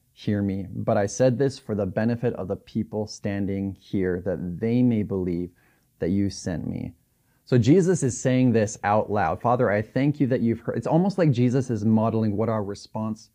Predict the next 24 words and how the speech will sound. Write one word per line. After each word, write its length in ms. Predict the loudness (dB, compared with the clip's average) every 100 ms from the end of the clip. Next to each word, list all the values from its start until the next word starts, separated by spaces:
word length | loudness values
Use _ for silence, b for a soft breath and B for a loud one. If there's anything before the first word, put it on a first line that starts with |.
| _
should 400 | -20 -4 0 2
be 140 | 0
to 100 | -2
God 440 | -4 -6 -8 -10 -12 _ _ _ _ _ -4
before 340 | -2 2 2
a 60 | 4
miracle 560 | 2 0 -4 -6 -8 _
happens. 680 | -8 -8 -6 -10 -12 -14 -20 _ _ _ _
"Father, 240 | -2 2 4
I 80 | 4
thank 320 | 2 0 2
you 80 | 2
that 100 | 2
you've 200 | 2 0
heard 320 | -2 0 0
me. 260 | -6 -10 -16 _ _ _ _ _ -6
I 80 |
thank 320 | -2 0 2 2
you 80 |
that 160 | 2 4
you 200 | 2 0
always 480 | 2 4 4 2 -2
hear 240 | -4 -4 -4
me." 280 | -6 -10